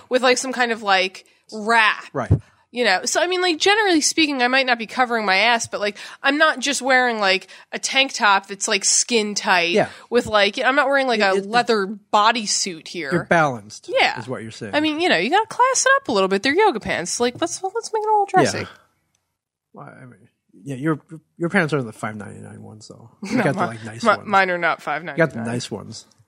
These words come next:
Speaker 1: I, I pay too much money.
Speaker 2: Well, here's the, here's the other thing. The ones that you've bought, the ones that, uh, a lot of women aspire to buy,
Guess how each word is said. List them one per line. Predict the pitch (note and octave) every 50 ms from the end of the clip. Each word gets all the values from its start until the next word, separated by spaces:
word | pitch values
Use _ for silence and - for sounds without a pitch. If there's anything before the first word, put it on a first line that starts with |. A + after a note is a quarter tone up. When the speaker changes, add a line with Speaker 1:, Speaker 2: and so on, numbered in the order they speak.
| _ -
Speaker 1:
I, | - F#3 - - F3+ F#3+
I |
pay | G3 F#3+ G3+ F3+ E3+ E3+
too | E3+ - - - A3 G3
much | F3+ E3 - -
money. | D#3+ D#3 D#3 D#3+ E3+ -
Speaker 2:
Well, | - B3 C4+ C#4 -
here's | - B3+ D4 C#4 C4 -
the, | B3+ A#3+
here's | E3+ G3 G#3+ F3+
the | F#3+ A3+
other | A#3+ A3 F#3+
thing. | E3+ - C3+ A#2 A2+ A2 - _ _ _ _
The | - D#3
ones | D3+ E3+ E3+ E3+ E3
that | F3+ E3
you've | E3+ D#3 C3 -
bought, | D3 B2 B2+ C3+ C3 - - - _ _
the | - D#3+
ones | E3+ F3+ D#3+
that, | F3+ E3+ D3+ C#3+ - _ -
uh, | C#3+ C#3 C3+ C3 B2 A2+
a | C3
lot | D3 D3 D3
of | D3 C3+ B2+ - - _ _ _ _ _ -
women | E3 E3+ E3+ E3 D#3 C#3+
aspire | C3 - - - D#3 D3+ D3+ C#3+ C#3
to | C3 - A#2+
buy, | B2 A#2 A2+ A#2 A#2+ A#2+ B2